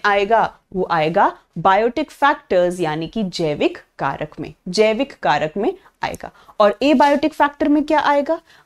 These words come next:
अजैविक कारक में क्या-क्या आएगा? क्या आएगा?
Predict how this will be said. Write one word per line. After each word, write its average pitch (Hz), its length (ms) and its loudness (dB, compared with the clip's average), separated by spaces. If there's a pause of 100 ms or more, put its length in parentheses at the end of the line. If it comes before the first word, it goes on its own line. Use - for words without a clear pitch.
अजैविक 294 560 4
कारक 285 320 2
में 285 120 0
क्या-क्या 277 380 -2
आएगा? 269 380 0 (460)
क्या 277 140 4
आएगा? 220 340 2